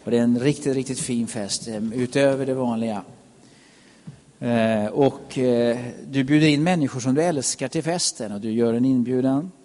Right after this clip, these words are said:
Eh, och, ehm, förväntar dig att många ska komma, alla ska komma på din fest som du har ägnat dig med mycket kraft åt. Och när inbjudan går ut så upptäcker du det märkliga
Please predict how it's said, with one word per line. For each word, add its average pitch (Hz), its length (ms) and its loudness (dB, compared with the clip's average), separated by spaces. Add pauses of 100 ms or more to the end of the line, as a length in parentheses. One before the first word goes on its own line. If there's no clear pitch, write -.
(460)
Eh, 117 220 0
och, 127 460 -2
ehm, 123 540 4 (600)
förväntar 170 540 2
dig 104 380 -2
att 117 280 -8
många 127 280 2
ska 120 180 -8
komma, 113 460 0
alla 165 460 0
ska 180 200 -8
komma 107 420 -2
på 120 120 -6
din 156 340 2
fest - 480 -12
som 113 160 -4
du 120 100 -4
har 127 80 0
ägnat 120 340 0
dig 120 120 -8
med 123 200 0
mycket 127 240 0
kraft - 400 -10
åt. - 340 -20 (800)
Och 147 80 4
när 165 80 6
inbjudan 180 420 4
går 214 160 6
ut 190 360 6
så - 280 0
upptäcker 185 720 -2
du 135 260 -4
det 127 140 -2
märkliga 139 960 -6